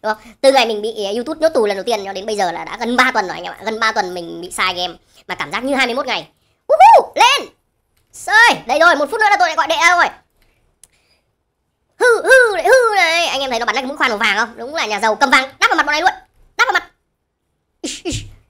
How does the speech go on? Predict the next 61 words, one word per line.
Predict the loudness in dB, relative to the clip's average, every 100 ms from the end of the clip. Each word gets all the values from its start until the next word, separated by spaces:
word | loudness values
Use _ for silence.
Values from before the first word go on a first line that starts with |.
| _ _
Ôi, | -20
xem | -18 -16
mấy |
con | -16
này | -16
full | -14 -12
level | -12 -12
chưa? | -14 _
Úi | -6 -6
giời, | -6 -12 _
cầm | -4
vàng | -2 0
đắp | -2
mặt | -2
bọn |
này | -2
luôn. | -2 -4 _ -20 _
Đấy, | -18 -16 -16 -18 _ _ _
ái | -20 -20
da. | -18 -18 -20 -20
Ui, | -18 -14
đứng | -8
cạnh | -8 -8 -12
nó | -10 -10
mình | -12
cũng | -14
thấy | -12
sang | -12
trọng | -12
hẳn | -14
anh | -14
em | -16
ạ. | -12
Úi | -8 -6 -6
giời, | -8 -12 _ _
anh | -16
em | -12
theo | -10
dõi | -10 -12
kỹ | -12
này. | -12 -14 _
Úi, | -14
vàng | -12 -10
từ |
đầu | -10
đến | -10
chân | -10
luôn. | -10 _ -20 -20 -20 _ _ _ _ _ _ -20 -12
Khác | -8 -6
hẳn | -6
mấy | -8
màu | -4
vàng, | -2 -2 -2
à, | -6 -6 -10 -18 _ _ _ _
à, | -18 -14
trận | -14
đầu | -12
xuân | -12
của | -10
tôi. | -12 -12 _ _ _
À, | -20